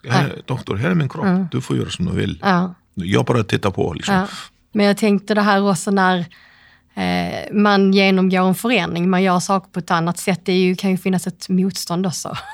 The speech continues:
Speaker 2: <laughs> många gånger.
Speaker 1: Ja, absolut.
Speaker 2: Mm.
Speaker 1: Men, men det är, det enda är, som jag säger, det är ju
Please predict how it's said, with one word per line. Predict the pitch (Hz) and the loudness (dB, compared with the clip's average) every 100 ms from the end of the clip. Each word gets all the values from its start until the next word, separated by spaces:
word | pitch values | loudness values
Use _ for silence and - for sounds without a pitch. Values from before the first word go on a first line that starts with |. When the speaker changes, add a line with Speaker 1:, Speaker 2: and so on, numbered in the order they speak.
| 988 784 | -16 -20
Speaker 2:
<laughs> | _ _ _ | _ _ _
många | - 196 190 | -10 -8 -6
gånger. | 180 175 - - _ _ _ _ _ _ | -4 -6 -8 -14 _ _ _ _ _ _
Speaker 1:
Ja, | 117 113 127 | -4 -2 -2
absolut. | - 131 131 - - | -6 -10 -10 -12 -14
Speaker 2:
Mm. | - 196 | -2 2
Speaker 1:
Men, | 101 98 | 4 4
men | 104 | 4
det | 101 98 | 4 4
är, | |
det | 95 - 101 | 2 0 2
enda | 104 120 | 2 2
är, | 120 110 - 113 | 0 -4 -10 -14
som | - 117 | -4 -2
jag | 107 | -2
säger, | 113 85 - | -2 -6 -8
det | |
är | 104 | -8
ju | 104 104 104 95 | -8 -10 -8 -8